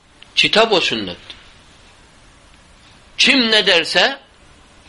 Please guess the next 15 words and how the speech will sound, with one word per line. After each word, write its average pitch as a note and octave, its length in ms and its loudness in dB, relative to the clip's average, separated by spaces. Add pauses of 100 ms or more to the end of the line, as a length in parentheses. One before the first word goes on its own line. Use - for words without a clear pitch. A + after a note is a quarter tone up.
(400)
kabul A2+ 260 0
olmaz. G2+ 500 -4 (1040)
Ha, D3+ 320 0
şimdi E3 380 -2
diyersiniz, F3+ 640 0 (260)
kitap D3+ 380 -2
ve D#3+ 60 4
sünnet D#3+ 460 -2
her D#3 160 4
zaman E3 380 0
diyorsun, G3+ 320 -4
icma F3 340 2
hocam. G3+ 420 -2 (680)
Alimler, D3 580 0 (120)
evet. A2+ 380 -2